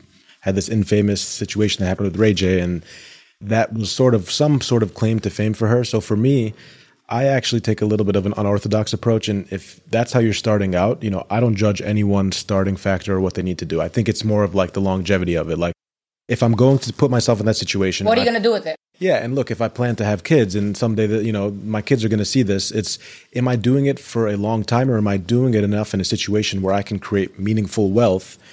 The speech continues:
Speaker 1: and potentially generational wealth for my family,
Speaker 2: Well
Speaker 1: which is
Speaker 2: said.
Speaker 1: why I'm okay with the potential near-term sacrifice. Unless you're doing it for, like, ten or fifteen years and it's, like,
Speaker 2: Mm-hmm.
Speaker 1: everything everywhere. But there's, it's a balance
Speaker 2: There's a
Speaker 1: act.
Speaker 2: line.
Speaker 1: Yeah.
Speaker 2: There's a fine line.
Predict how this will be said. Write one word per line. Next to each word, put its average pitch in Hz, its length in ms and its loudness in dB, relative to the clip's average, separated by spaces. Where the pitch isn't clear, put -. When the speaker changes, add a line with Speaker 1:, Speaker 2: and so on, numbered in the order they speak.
Speaker 1:
and 101 140 -6
potentially 117 400 0
generational 104 480 0
wealth 95 200 -2
for - 120 -8
my 90 100 -2
family, 90 340 -4
Speaker 2:
Well 180 100 -2
Speaker 1:
which - 80 -2
is 104 60 0
Speaker 2:
said. 98 80 0
Speaker 1:
why 131 240 4
I'm 120 140 -2
okay 110 300 -2
with 101 320 -4
the 95 60 -14
potential 110 440 -2
near-term 104 320 -2
sacrifice. - 500 -6
Unless 131 240 0
you're 110 60 0
doing 113 140 4
it 107 60 2
for, - 100 -2
like, 92 180 0
ten 110 160 0
or 104 60 -2
fifteen 101 340 -2
years 107 260 2
and 92 100 -4
it's, 95 140 -8
like, 92 200 0
Speaker 2:
Mm-hmm. 87 100 -20
Speaker 1:
everything 107 480 -2
everywhere. 110 440 -2
But 104 160 -4
there's, 123 220 0
it's - 160 0
a - 20 4
balance 110 240 2
Speaker 2:
There's 269 140 4
a 294 60 4
Speaker 1:
act. 277 60 2
Speaker 2:
line. 190 480 0
Speaker 1:
Yeah. 196 200 2
Speaker 2:
There's 190 200 -6
a 185 140 -8
fine 170 240 -14
line. 160 240 -18